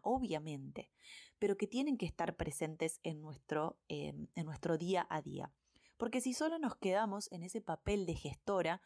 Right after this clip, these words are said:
lo que vamos a estar haciendo es que vamos a estar privando a nuestra empresa de una guía, de una capitana.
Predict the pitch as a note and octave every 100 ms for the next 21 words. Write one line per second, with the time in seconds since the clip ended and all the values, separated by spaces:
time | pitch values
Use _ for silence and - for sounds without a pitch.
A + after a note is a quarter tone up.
0 | - - _ F3 F3 G3 B3+ F#3+ - G#3+
1 | G#3 A3+ B3 F3 F3 G3+ D#3 F3+ F#3 G3+
2 | F3 F3 G3+ F#3 G3 E3 D3 - D3+ D#3+
3 | E3+ G#3+ E3+ E3 D#3 F3 G3+ F#3 E3+ D3
4 | E3+ G3 E3+ - D3 C#3+ C#3 -